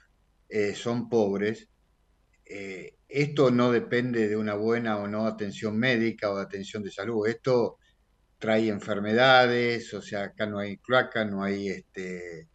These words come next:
vivienda digna, no hay agua corriente, no hay una buena nutrición. Es decir, eso los que estamos en, en salud desde hace mucho,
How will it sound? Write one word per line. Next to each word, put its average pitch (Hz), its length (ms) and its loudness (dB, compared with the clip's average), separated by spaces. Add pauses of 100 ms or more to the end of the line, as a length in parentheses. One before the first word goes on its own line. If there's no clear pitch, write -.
(320)
vivienda 110 580 2
digna, 117 600 0
no 107 100 -4
hay 107 140 0
agua 101 260 -4
corriente, 107 1200 2
no 107 80 -8
hay 113 120 0
una 104 180 -6
buena 104 280 -2
nutrición. 110 800 -2 (380)
Es 120 100 0
decir, 113 300 -2
eso 165 300 6
los 117 200 2
que 117 80 -6
estamos 135 480 0
en, 117 640 -6
en 117 160 -12
salud 127 480 4
desde 104 200 0
hace 110 280 -6
mucho, 151 500 -2